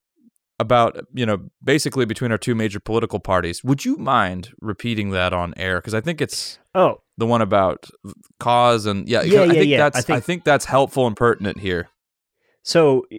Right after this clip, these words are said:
Speaker 2: yeah, I was listening. You're, you're kinda telling me about what you're reading, and then we kinda morphed it into this, and then I said, "Stop talking. Let's, let's, uh, <laughs> let's record this as a podcast." Well, I, I, I've been playing
Speaker 1: Just
Speaker 2: with the
Speaker 1: record
Speaker 2: idea
Speaker 1: everything we ever say.
Speaker 2: Yeah, there you go. I've been playing with the idea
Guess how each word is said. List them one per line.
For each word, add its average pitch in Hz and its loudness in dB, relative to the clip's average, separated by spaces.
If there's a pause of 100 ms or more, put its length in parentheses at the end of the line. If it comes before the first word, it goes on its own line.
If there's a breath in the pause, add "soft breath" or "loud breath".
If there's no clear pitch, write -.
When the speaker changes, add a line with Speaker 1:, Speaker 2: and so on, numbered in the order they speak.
Speaker 2:
yeah, 139 2
I 135 4
was 139 2
listening. 160 -2
You're, 135 0
you're 135 -4
kinda 139 -2
telling 120 -2
me 117 -2
about 110 0
what 120 -4
you're 107 -2
reading, 110 0
and 104 -4
then 110 -2
we 104 -2
kinda 104 -6
morphed 110 -6
it 107 -8
into 107 -4
this, 113 -2
and 110 -6
then 107 -2
I 104 -2
said, 98 -6
"Stop - -2
talking. 101 -2
Let's, - -6 (100)
let's, 113 -6
uh, 113 -4
<laughs> - -2
let's 151 -2
record 123 -2
this 104 -4
as 101 -6
a 101 -6
podcast." 104 -4 (500 soft breath)
Well, 139 -4 (300)
I, 151 4
I, 139 2 (100)
I've 135 -4
been 147 2
playing 233 -4
Speaker 1:
Just 185 0
Speaker 2:
with 123 2
the - 0
Speaker 1:
record 113 4
Speaker 2:
idea 113 6
Speaker 1:
everything 104 -2
we 101 -2
ever 90 -4
say. 85 -6 (600 soft breath)
Speaker 2:
Yeah, 127 2
there 110 2
you 95 -4
go. 85 -14 (420 loud breath)
I've 151 2
been 175 0
playing 208 2
with 180 2
the 160 0
idea 120 2